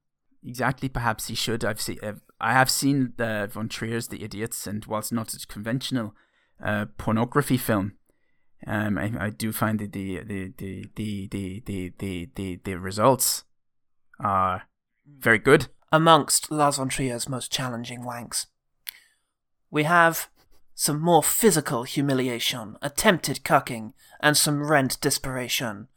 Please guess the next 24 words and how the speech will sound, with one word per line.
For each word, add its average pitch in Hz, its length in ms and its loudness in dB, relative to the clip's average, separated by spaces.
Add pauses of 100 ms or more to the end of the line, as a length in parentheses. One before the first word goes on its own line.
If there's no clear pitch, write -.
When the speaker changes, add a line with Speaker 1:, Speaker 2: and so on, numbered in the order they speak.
(300)
Speaker 2:
Ours 147 460 8
is 139 100 0
a 143 60 0
filthy 139 420 -2
business, - 540 -8 (440)
which 147 220 0
even 143 280 4
Sandler 113 580 -2 (240)
excels 131 760 4
at 135 120 -8
challenging. 120 600 -6 (480)
Speaker 1:
He - 100 -18
channels 113 420 -2
it 107 140 -10
well. 101 320 -6
He's 110 180 -12
a 101 40 -6
ma-, 107 200 -2
man 123 300 2
of 117 120 -8
many 117 260 -2
facets - 720 -8
and 101 160 -10
taps. - 460 -10